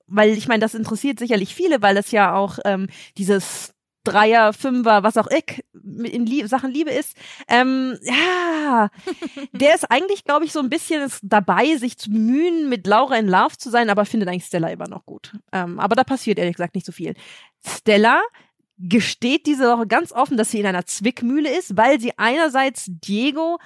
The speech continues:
Speaker 1: als Husband Material bezeichnet und Kevin als Fun und es besteht Anziehung. Also sie weiß mittlerweile auch nicht mehr, was sie eigentlich will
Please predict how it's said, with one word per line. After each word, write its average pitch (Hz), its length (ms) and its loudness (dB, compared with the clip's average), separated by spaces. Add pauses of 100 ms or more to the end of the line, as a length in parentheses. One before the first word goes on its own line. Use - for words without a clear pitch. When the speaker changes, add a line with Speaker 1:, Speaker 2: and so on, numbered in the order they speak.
(160)
Speaker 1:
als - 360 0
Husband 339 480 0
Material 349 520 0
bezeichnet 330 640 -2 (200)
und 262 240 0
Kevin 311 460 0
als - 380 2
Fun 339 460 -2 (220)
und 285 160 -2
es 302 120 -4
besteht 302 340 -4
Anziehung. - 540 -4 (180)
Also 226 200 2
sie 269 220 2
weiß 233 380 4
mittlerweile 214 420 4
auch 277 120 4
nicht 269 160 -4
mehr, 254 160 0
was 220 160 2
sie 226 100 -2
eigentlich 185 320 -4
will 262 160 2